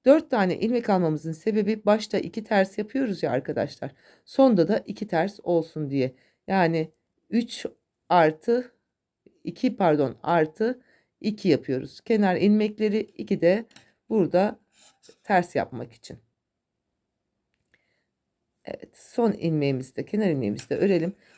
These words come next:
Modelimizin birinci sırasını kurduk. İkinci sırasındayız ve arka yüzündeyiz. Arka süresi-, sırasında ilmeklerimizi görüldüğü gibi öreceğiz. Yani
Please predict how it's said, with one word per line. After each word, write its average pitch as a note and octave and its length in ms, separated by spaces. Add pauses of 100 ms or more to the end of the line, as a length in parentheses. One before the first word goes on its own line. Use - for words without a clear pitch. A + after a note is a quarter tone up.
Modelimizin G3 640
birinci A3 340
sırasını E3+ 460
kurduk. - 400 (100)
İkinci C4+ 340
sırasındayız C#3+ 920 (520)
ve B3+ 100
arka G3 340
yüzündeyiz. - 680 (1900)
Arka D4+ 340
süresi-, F3 560
sırasında F3 600
ilmeklerimizi G3+ 920
görüldüğü G#3 440
gibi B2 240
öreceğiz. - 560 (380)
Yani F#3+ 520